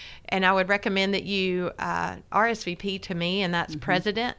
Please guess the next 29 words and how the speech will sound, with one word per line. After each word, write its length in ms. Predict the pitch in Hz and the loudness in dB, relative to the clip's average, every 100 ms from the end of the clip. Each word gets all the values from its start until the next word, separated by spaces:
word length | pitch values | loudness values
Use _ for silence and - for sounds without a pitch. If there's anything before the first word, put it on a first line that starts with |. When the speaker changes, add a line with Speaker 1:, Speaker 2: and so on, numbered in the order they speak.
| - | -4
Speaker 1:
at 280 | 170 - 180 | -4 -2 -2
lead 460 | 185 190 202 196 - | -2 -2 -2 -4 -4
M 280 | 185 185 196 | -2 -2 -4
T 280 | - 180 | -4 -2
dot 260 | 175 180 - | 0 0 0
org. 420 | - 170 175 202 - - - - | -2 -2 -2 -4 -14 -20 -20 -12
That's 200 | 160 - | -10 -10
president 600 | - 196 190 202 220 254 - | -2 0 0 -2 -2 -4 -6
at 240 | - 165 - | -2 0 0
L 300 | - 185 214 - | 0 2 2 -2
E 260 | 208 202 202 | -4 -4 -2
A 260 | 180 185 208 | -2 0 0
D 560 | 185 180 165 165 170 - - | 0 0 0 -4 -8 -12 -4
M 440 | 180 190 220 220 214 - | 0 0 -2 -6 -12 -8
T 500 | - 202 165 175 175 - - - | -4 -2 -2 -4 -8 -14 -20 -10
dot 260 | - 175 170 | 0 0 0
org. 460 | 180 180 170 165 - - - - | -2 -2 0 -2 -8 -16 -10 -2
And 140 | 214 | 2
my 120 | 220 | 2
phone 320 | 208 311 415 | 2 2 2
number, 520 | 370 190 185 175 202 - | 2 2 2 2 2 0
just 220 | 208 247 | -4 -2
in 80 | 247 | -2
case 280 | 240 220 214 | 0 0 0
someone 380 | 240 226 220 196 | -2 0 0 0
wants 240 | 190 - | -2 -2
to 80 | 202 | -6
call 480 | - 247 220 294 320 | 2 4 6 6 4
and, 260 | 180 165 | 2 -2